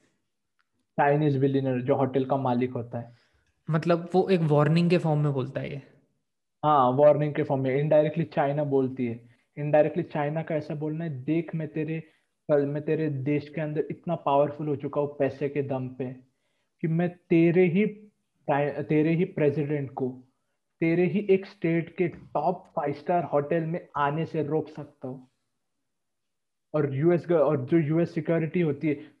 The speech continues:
Speaker 1: वो थोड़ी रिस्क लेगी एक
Speaker 2: Exactly।
Speaker 1: चाइनीज बिलियनियर का होटल में जाने के लिए।
Speaker 2: हम्म।
Speaker 1: तो literally on the spot बदलना पड़ता है होटल। इतना इन्फ्लुएंस
Speaker 2: Crazy।
Speaker 1: होता है।
Speaker 2: Crazy stuff। Crazy। चैट, तुम्हें पता था
Speaker 1: हम्म।
Speaker 2: ये पहले से?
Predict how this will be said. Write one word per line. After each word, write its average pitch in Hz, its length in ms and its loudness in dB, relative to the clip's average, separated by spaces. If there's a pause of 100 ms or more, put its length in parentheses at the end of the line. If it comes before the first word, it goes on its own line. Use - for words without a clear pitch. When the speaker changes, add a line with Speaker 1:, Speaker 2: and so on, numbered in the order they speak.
(100)
Speaker 1:
वो 170 300 -2
थोड़ी 208 180 4
रिस्क 190 300 2
लेगी 127 520 0 (240)
एक 147 80 -6
Speaker 2:
Exactly। 143 200 -4
Speaker 1:
चाइनीज 147 440 -2
बिलियनियर 143 480 -4
का 143 60 2
होटल 127 360 -2
में 123 120 -10
जाने 120 260 -8
के 120 100 -8
लिए। 123 160 -10 (240)
Speaker 2:
हम्म। 139 300 -8
Speaker 1:
तो 175 80 -4
literally 196 580 2 (100)
on 175 240 2
the 202 160 -2
spot 175 260 0
बदलना 151 420 0
पड़ता 143 320 -4
है 131 60 -4
होटल। 120 300 -8 (1200)
इतना 202 280 -2
इन्फ्लुएंस 156 500 2
Speaker 2:
Crazy। 131 140 -4
Speaker 1:
होता 127 120 -10
है। 127 200 -16 (240)
Speaker 2:
Crazy 143 420 0
stuff। - 180 -10 (2000)
Crazy। 143 240 -2
चैट, 190 460 2
तुम्हें 202 220 4
पता 185 140 4
था 196 60 8
Speaker 1:
हम्म। 214 100 6
Speaker 2:
ये 214 100 8
पहले 175 280 6
से? 135 140 4